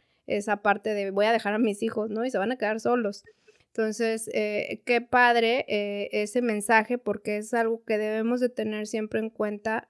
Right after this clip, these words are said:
visualizar desde el corazón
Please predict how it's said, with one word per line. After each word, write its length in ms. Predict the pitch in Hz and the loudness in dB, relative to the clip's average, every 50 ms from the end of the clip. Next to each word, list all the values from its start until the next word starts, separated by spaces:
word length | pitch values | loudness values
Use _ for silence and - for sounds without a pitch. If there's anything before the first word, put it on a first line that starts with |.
| _ _ | _ _
visualizar 1000 | - 208 208 226 220 220 - 220 214 214 214 214 208 - 220 214 214 226 247 - _ _ _ | -10 -8 -6 -6 -4 -2 -2 -2 -2 0 -2 -4 -4 -2 -2 -2 -2 -4 -6 -10 _ _ _
desde 360 | - 233 220 220 220 220 220 | -8 -2 -2 -2 -2 -2 -2
el 120 | 208 208 - | -4 -4 -4
corazón 640 | - 196 190 185 190 196 - - 247 247 233 - | -4 -4 -2 -2 -2 -4 -2 0 0 0 0 -2